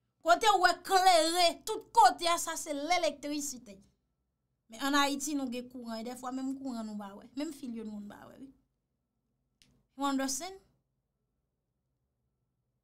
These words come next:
ya, vwala y a lelektrisite, y a le kouran. <laughs> Se ekstrèmeman koul e nan <inaudible> dosye kouran, kouran sa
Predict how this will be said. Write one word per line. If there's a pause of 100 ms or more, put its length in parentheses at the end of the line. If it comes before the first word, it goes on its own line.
(320)
ya, (180)
vwala (300)
y
a
lelektrisite, (500)
y
a
le
kouran. (300)
<laughs>
Se
ekstrèmeman
koul (640)
e
nan
<inaudible>
dosye (100)
kouran,
kouran
sa